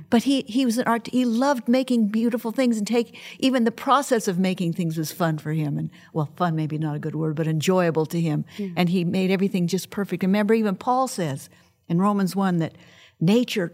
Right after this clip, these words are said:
Speaker 1: testifies of God. And so that people who don't believe in God have no excuse, 'cause nature itself is wonderful and testifies of God.
Speaker 2: Mm.
Speaker 1: And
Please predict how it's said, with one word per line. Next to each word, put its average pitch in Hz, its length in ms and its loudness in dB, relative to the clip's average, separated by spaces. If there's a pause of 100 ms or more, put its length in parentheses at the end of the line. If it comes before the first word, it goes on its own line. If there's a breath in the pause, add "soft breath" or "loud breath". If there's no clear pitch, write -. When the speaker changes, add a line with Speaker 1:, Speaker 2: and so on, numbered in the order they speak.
Speaker 1:
testifies 151 760 -6
of - 120 -14
God. - 420 -12 (400 soft breath)
And 170 120 0
so 180 120 0
that 160 160 -4
people 214 240 0
who 190 80 0
don't 196 140 -2
believe 185 200 0
in 180 60 0
God 180 180 2
have 165 140 2
no 208 220 4
excuse, 240 440 2
'cause 180 220 0
nature 214 320 2
itself 185 460 -2
is 151 160 -4
wonderful 151 460 -2
and 143 220 -6
testifies - 580 -10
of - 120 -20
God. - 320 -18 (320 loud breath)
Speaker 2:
Mm. 180 140 -10
Speaker 1:
And 180 240 2